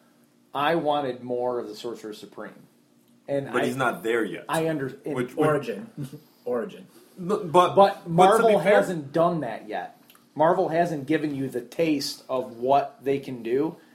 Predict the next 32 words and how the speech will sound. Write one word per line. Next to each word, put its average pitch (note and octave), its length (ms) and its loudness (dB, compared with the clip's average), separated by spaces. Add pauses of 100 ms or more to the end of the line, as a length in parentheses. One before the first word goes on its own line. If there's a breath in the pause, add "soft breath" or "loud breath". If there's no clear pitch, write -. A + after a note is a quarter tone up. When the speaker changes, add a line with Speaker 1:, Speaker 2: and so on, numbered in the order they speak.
(160 loud breath)
Speaker 1:
They've D3+ 220 0
gone D3+ 360 2
from C3 340 -6
point D3 300 -4
A D3 240 -4
to A#2+ 180 -10
Z G2 400 -6 (520)
Speaker 2:
And C3+ 220 -4
I, B2+ 120 0
and B2+ 180 -4
Speaker 1:
in - 0 -
Speaker 2:
I C3 80 2
Speaker 1:
each D#3+ 100 0
Speaker 2:
think, D#3+ 140 2
Speaker 1:
of G#2 140 -6
them. F2 260 -14
Speaker 2:
I C#3 100 -2
think D#3+ 240 -2
this F3+ 220 0
was F#3 160 2
the - 180 -6
first C#3+ 420 -4
movie B2+ 340 -6
that G#2 340 -6 (100)
I G#2 80 -2
really G#2+ 300 -6
felt A2 280 -4
was G2 180 -6
like, F2 260 -6 (1500)
Okay, A2+ 420 0
this - 280 -8
is A2+ 520 -10